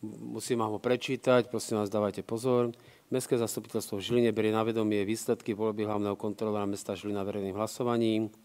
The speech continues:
Boli v zmysle paragraf jedenásť odsek štyri písmeno J v nadväznosti na paragraf osemnásť A odsek tri a odsek päť zákona číslo tristo šesťdesiatdeväť tisíc deväťsto deväťdesiat zbierky v obecnom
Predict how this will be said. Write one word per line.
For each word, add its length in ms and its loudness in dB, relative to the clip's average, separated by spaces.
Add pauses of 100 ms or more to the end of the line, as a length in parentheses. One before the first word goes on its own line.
(180)
Boli 320 2
v 100 -10
zmysle 300 -2
paragraf 400 0
jedenásť 480 0
odsek 160 -6
štyri 320 -6
písmeno 400 -4
J 320 4
v 340 -14
nadväznosti 600 -2
na 80 -4
paragraf 400 -2
osemnásť 560 -6
A 160 0
odsek 400 -10
tri 240 -4 (320)
a 80 -2
odsek 320 -4
päť 240 -4
zákona 400 -2
číslo 320 -10
tristo 320 -8
šesťdesiatdeväť 560 -6
tisíc 240 -6
deväťsto 240 -6
deväťdesiat 480 -6
zbierky 480 -2
v 400 -20
obecnom 320 -4